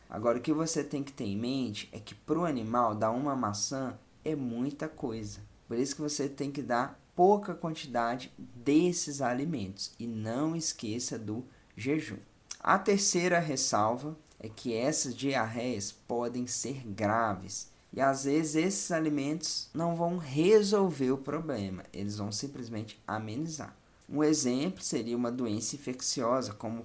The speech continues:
parvovirose, sinomose em um filhote. Por isso, se seu pet tá com diarreia, o ideal é levá-lo em um veterinário. Se for grave, o veterinário vai te ajudar e se for leve,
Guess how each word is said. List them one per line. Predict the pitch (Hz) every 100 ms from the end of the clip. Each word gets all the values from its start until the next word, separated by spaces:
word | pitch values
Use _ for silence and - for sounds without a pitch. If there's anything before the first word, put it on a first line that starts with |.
| -
parvovirose, | 120 131 123 120 117 104 104 117 113 107
sinomose | 107 - 139 151 143 120 117 120 123 - - -
em | 104 104
um |
filhote. | 110 143 165 113 101 - - - - - -
Por | 120 123
isso, | 123
se | - - 156
seu | 175 139
pet | 127 120 -
tá | 127
com | 131
diarreia, | 120 101 110 120 104
o | 87
ideal | 120 147 143 113 117 131 - _
é | - 113 127
levá-lo | 139 120 110 107 110 127 -
em | 107 107
um | 107
veterinário. | 113 110 117 113 135 139 98 - - _
Se | - - 202
for | - 175
grave, | 123 110 123 120
o |
veterinário | 104 123 104 104 101 101 98
vai | 95 107
te | -
ajudar | 117 110 98 107 - -
e | 139
se | 151 196
for | 202 196 156
leve, | 127 147 185 117 98